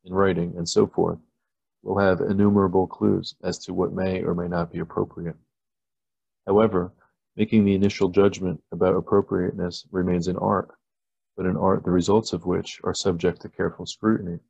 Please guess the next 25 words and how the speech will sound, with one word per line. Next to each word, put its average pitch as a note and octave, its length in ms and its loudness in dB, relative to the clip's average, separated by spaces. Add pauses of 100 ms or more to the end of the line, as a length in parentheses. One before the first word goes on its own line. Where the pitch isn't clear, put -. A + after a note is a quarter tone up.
(680)
Anyone A#2 260 4
who A2 100 4
tries A2+ 340 2
new G#2+ 140 4
materials, G#2 640 2
including G2 360 -4
new F#2+ 120 -8
textbooks, - 760 -4
must G2 240 -4
introduce G2 520 -6
that G2 180 -2
new G#2 140 0
material G#2 640 0
with - 100 -12
a - 180 -20
fair G2+ 200 4
degree F2+ 420 -4
of F#2+ 120 -14
trepidation, F2+ 680 -6 (580)
eagerness G2 400 -2
to - 120 -10
see F#2+ 360 -4 (320)
how F2+ 160 -2
it F2+ 80 -2
works, F#2+ 560 -6